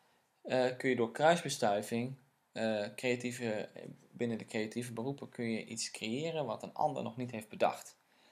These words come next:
Want simpel gezegd, in, eh, Azië kopiëren ze alles en ze zijn met veel meer.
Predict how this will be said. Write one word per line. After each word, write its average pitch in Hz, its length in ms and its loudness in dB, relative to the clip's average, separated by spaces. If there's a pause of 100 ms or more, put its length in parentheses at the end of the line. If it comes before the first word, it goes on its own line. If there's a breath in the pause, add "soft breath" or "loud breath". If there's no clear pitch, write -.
(420 soft breath)
Want 117 460 4 (460)
simpel 156 340 2
gezegd, 120 420 2 (460)
in, 117 440 2
eh, 104 260 0 (200)
Azië 160 480 4
kopiëren 107 520 0
ze - 100 -4
alles 131 420 2
en 135 120 -6
ze 120 80 -4
zijn 107 200 -2
met 90 260 -8
veel 147 260 2
meer. 120 300 2